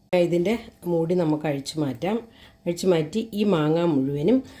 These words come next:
നമുക്കൊരു വേറൊരു പാത്രത്തിലോട്ട് മാറ്റി വെള്ളം സെപ്പറേറ്റ് ചെയ്ത് എടുക്കാം. അപ്പം നമ്മൾ ഉണങ്ങിയ ഒരു ബൗളിലോട്ടാണ് മാറ്റുന്നത്. വെള്ളമേ ഒട്ടുമില്ലാത്ത ഒരു ഗ്ലാസ് ബൗളിലോട്ട് നമ്മൾ ഈ വെള്ളം മുഴുവനും ഒന്ന് ഊറ്റിയെടുക്കുവാണേ.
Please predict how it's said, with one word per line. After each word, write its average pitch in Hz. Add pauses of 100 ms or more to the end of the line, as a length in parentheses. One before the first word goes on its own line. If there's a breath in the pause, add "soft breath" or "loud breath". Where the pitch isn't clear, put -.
(120 loud breath)
നമുക്കൊരു 156
വേറൊരു 165
പാത്രത്തിലോട്ട് 147
മാറ്റി 135
വെള്ളം 175
സെപ്പറേറ്റ് 156
ചെയ്ത് 147
എടുക്കാം. - (1300)
അപ്പം 220
നമ്മൾ 190
ഉണങ്ങിയ 202
ഒരു 175
ബൗളിലോട്ടാണ് 156
മാറ്റുന്നത്. 147
വെള്ളമേ 160
ഒട്ടുമില്ലാത്ത 160 (760 loud breath)
ഒരു 202 (580)
ഗ്ലാസ് 170
ബൗളിലോട്ട് 151 (300)
നമ്മൾ 156
ഈ 156
വെള്ളം 156
മുഴുവനും 156
ഒന്ന് 147
ഊറ്റിയെടുക്കുവാണേ. 139